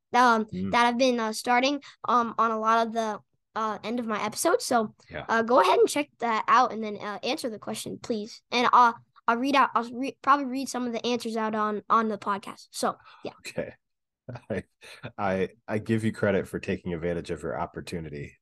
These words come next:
Speaker 2: to advertise your podcast. And again, one more time, what is your podcast called?
Speaker 1: Uh, it's called Kids Talk Sports. And again, it is on Apple Podcasts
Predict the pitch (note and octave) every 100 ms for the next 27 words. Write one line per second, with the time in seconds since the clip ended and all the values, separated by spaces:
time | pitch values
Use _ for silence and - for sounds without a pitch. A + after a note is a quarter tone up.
0 | - - F2 D#2 - E2+ D#2 - D2 C#2+
1 | D#2+ D2+ E2 D#2+ D2+ - G2 F2+ G2+ F#2+
2 | F#2+ G2 F#2+ F#2+ F2+ F#2+ F#2+ G2 G#2 G2+
3 | - G#2+ - A#2 A#2 B2 _ A3 A#3 -
4 | A3+ B3+ A3 - - C#4+ - - C4 C4
5 | - - A3+ G3 - A3+ A3+ A3 A#3 F#4+
6 | _ _ _ - A3 A3 - A#3+ E3 G3+
7 | _ _ _ - G#3 A3+ D4 - A#3 A#3
8 | A3+ A3 -